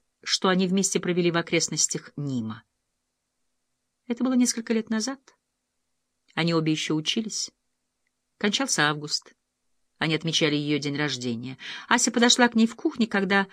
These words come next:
они там оказались вдвоём, и сказала: «Около Нима,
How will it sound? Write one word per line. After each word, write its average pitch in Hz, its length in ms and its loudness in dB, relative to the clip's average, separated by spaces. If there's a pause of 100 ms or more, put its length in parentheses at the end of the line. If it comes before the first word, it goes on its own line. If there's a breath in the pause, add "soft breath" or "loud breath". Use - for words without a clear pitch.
(360 soft breath)
они 202 180 2
там 190 160 2
оказались 180 420 0
вдвоём, 214 420 2
и - 20 4
сказала: 156 540 2 (260 loud breath)
«Около 233 420 6
Нима, 226 600 6